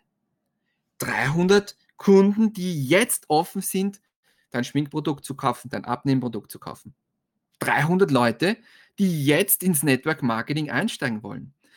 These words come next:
Also wir müssen da bei den Kurzvideos unterscheiden zwischen ganz großen Reichweiten,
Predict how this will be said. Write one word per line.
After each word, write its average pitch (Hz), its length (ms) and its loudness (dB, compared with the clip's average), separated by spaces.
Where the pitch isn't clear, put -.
Also 175 200 0
wir 196 80 6
müssen 214 320 4
da 196 100 2
bei 185 120 2
den 175 120 -2
Kurzvideos 170 920 0
unterscheiden 156 600 0
zwischen 143 440 -2
ganz 175 240 0
großen 156 360 0
Reichweiten, 196 800 2